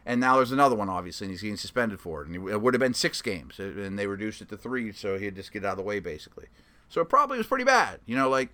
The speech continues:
it's, I'm not saying he's a good guy or whatever, but he's also very, very young. Came into the league extremely young. I think when he started his first game, it was the youngest any quarterback had ever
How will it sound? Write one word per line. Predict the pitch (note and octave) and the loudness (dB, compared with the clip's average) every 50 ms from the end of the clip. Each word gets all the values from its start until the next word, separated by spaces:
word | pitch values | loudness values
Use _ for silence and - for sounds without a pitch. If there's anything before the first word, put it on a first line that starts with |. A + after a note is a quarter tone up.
| _ - | _ -12
it's, | F#2+ F#2 F#2 F#2+ A#2 B2+ A#2 - - - - - - - - - - | -10 -8 -6 -4 -6 -6 -8 -10 -16 -20 -20 -14 -12 -12 -10 -2 0
I'm | C#3+ D#3 E3 | 0 2 4
not | D#3+ D#3+ - | 2 2 2
saying | - D#3+ E3+ E3+ D3+ | 2 2 2 2 0
he's | D3+ D#3+ D#3+ B2 | -2 -4 -6 -8
a | A#2+ - | -8 -4
good | - D#3+ D3 A2+ | -4 -4 -4 0
guy | - D3 D3+ D#3 D3 C3+ B2 A2+ | 2 4 6 6 6 4 2 2
or | G#2 G2 G2 F#2 - - - - - - - - - - _ _ | 2 0 0 -2 -4 -6 -14 -20 -20 -20 -20 -20 -20 -20 _ _
whatever, | - D#3 F3 E3+ F3 E2+ - - - - | 6 8 8 8 8 4 0 -8 -4 -2
but | B2 A#2+ | 0 0
he's | C#3+ C#3 C3 | 2 4 4
also | F#3 G3 A3 - A#3+ A#3 | 4 4 6 4 2 2
very, | F#3+ D3 C3 E3 E3 F3 G3+ G#3+ G3 | 2 2 4 4 4 4 4 4 4
very | F3+ F#3+ F#3+ F#3+ F#3+ | 6 6 6 6 4
young. | F3 D3 B2+ A2 G#2 G#2 G#2+ A2 - - _ _ _ _ _ _ _ _ _ _ - | 4 6 6 6 6 4 0 -4 -10 -16 _ _ _ _ _ _ _ _ _ _ 0
Came | - D#3 D3+ D3+ | 2 4 4 4
into | D3 C3+ C3+ | 4 4 2
the | B2 | 2
league | B2 C3+ F3 G#3 G3 D#3 C3+ B2+ | 2 0 -2 -2 -4 -4 -6 -6
extremely | A2 - - - - E3+ G3 G3+ F3+ D3 A#2+ | -8 -8 -10 -6 -4 -2 -2 0 0 -2 -2
young. | G#2 G2 F#2+ E2+ E2 E2 F#2 F#2+ F#2+ - | -2 -2 -4 -4 -4 -6 -8 -10 -8 -6
I | A2+ | -6
think | A#2+ - F3 F3+ E3+ - | -2 -2 -2 -4 -2 -2
when | E3 C#3 | -2 -2
he | B2+ D#3 D3 | -2 -4 -6
started | C#3 - - D3+ C#3 D3 C#3+ C3 B2 | -8 -2 0 2 2 2 0 -2 -6
his | A#2 G#2 | -8 -6
first | - - C3 B2 A#2+ - | -4 -2 -2 -2 -2 -2
game, | - C3+ C#3+ C#3+ C3+ A#2+ | -2 0 0 0 0 0
it | A#2 G2 | -2 -4
was | G#2+ G2+ | -6 -6
the | G#2+ A2+ | -6 -4
youngest | G#2+ G#2+ B2+ C3+ C3+ B2 B2 A#2 - | 0 2 2 2 2 -2 -4 -6 -4
any | B2+ A#2+ A#2 | -4 -4 -4
quarterback | - - A#2+ A#2 A2 A2 G2+ G#2+ G#2 G#2 - | -4 -4 -4 -4 -4 -2 -2 -2 -2 -2 -4
had | A2 G2+ | -4 -4
ever | G#2 G#2 F#2+ F2+ F#2+ F#2 | -2 -4 -4 -6 -8 -8